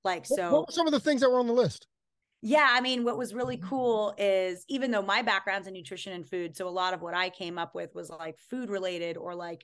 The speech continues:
Speaker 1: nutrition related, you know, Justin and Vanessa were not. So the, the ideas were really, they spanned the gamut of, like, human experience. So,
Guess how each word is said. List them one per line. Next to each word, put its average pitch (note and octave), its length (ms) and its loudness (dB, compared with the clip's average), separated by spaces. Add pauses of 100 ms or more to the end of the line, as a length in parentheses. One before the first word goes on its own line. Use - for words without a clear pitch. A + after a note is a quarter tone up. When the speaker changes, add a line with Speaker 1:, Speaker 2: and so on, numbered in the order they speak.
Speaker 1:
nutrition G#3+ 460 -8
related, D#3+ 520 -6 (580)
you A#3+ 140 2
know, G3+ 80 6
Justin A#3+ 360 2
and F#3+ 80 -6
Vanessa G3+ 300 -4
were E3+ 160 -8
not. G#3+ 320 2
So G#3 160 0
the, G3 260 -4
the A3+ 120 0
ideas A3+ 420 2
were A3 140 -4
really, B3+ 540 2 (340)
they A3 140 0
spanned B3 580 0
the A3 80 2
gamut G3+ 500 -2
of, F3+ 140 -8
like, F3+ 300 -4
human G3 300 -6
experience. F3 600 -6
So, F3+ 360 0